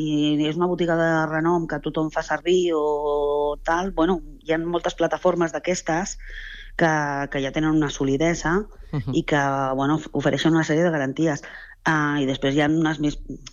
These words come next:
Speaker 1: bueno, diguem-li piratilles, ah, que, que no, que no ofereixen tant. El que hem de fer és mirar molt bé la web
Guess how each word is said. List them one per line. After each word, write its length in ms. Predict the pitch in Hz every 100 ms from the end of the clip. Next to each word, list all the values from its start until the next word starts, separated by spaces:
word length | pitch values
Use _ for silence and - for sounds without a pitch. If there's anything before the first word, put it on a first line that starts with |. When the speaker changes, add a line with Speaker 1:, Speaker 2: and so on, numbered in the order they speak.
| - - -
Speaker 1:
bueno, 240 | - 127 127
diguem-li 600 | 123 135 135 139 139 135
piratilles, 680 | 147 135 143 175 143 156 - - - - - -
ah, 640 | 160 156 151 151 143 135 135
que, 140 | 135 -
que 100 | 147
no, 580 | 147 143 143 143 135 123
que 100 | 143
no 120 | 135 143
ofereixen 420 | 160 156 135 127
tant. 180 | 151 147
El 80 |
que 80 | 139
hem 80 | 139
de 120 | 147
fer 240 | - 156 175
és 60 |
mirar 220 | 170 151 139
molt 200 | 160 147
bé 80 |
la 100 | 175
web 220 | 143 160